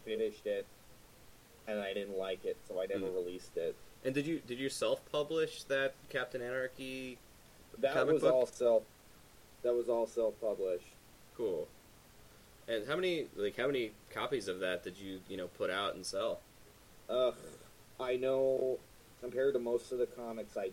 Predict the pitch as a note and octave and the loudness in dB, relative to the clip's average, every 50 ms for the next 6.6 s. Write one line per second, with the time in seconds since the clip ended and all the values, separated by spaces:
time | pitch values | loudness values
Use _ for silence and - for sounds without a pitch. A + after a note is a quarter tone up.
0 | - - G#2+ A2 A2+ B2 C3+ C#3 D3 E3 E3 - - - - - - - - G#2 | -6 -8 -4 -2 0 0 0 0 -2 -4 -6 -10 -18 -20 -20 -20 -16 -10 -10 -8
1 | G#2 A2 A#2+ - - - A#2+ G#2+ A#2+ B2 A2 G#2+ A2 A2 G#2+ - G#2 G2+ G#2 G2+ | -6 -8 -8 -8 -8 -8 -6 -4 -4 -2 0 0 0 0 -2 -4 -4 -6 -6 -2
2 | - G2 G2+ G#2 G#2+ A2+ A#2 A#2 - - - - - - - - - - - - | -2 -2 0 4 4 4 4 4 0 -8 -20 -20 -20 -20 -20 -20 -20 -20 -16 -2
3 | - B2 A#2 A2+ A#2 A#2+ B2 C3+ C3+ B2+ A#2+ A2 - - - - B2 A#2+ A#2+ A#2 | 2 2 4 4 4 2 2 0 -2 -2 -4 -4 -6 -8 -2 0 0 2 2 0
4 | A2+ G#2+ G#2 G#2 G#2 G2+ G2 - - - - - - - - - - - A2 A2 | 0 0 0 0 0 -2 -4 -8 -14 -20 -20 -20 -20 -20 -20 -20 -12 -4 -2 -2
5 | A#2 B2+ C3+ B2+ A#2+ A#2+ A2+ G#2+ G#2+ F#2+ A2 G#2+ G#2+ - - A2+ C3 D#3+ F#3 E3+ | -2 0 0 2 2 2 2 0 -2 -2 -2 -2 -2 -2 2 4 6 6 6 6
6 | D3+ D#3+ C#3+ B2+ - - G#2+ G#2+ - A#2+ A#2 A2 | 4 -2 -4 -4 -4 -6 -12 -8 -6 -4 -4 -4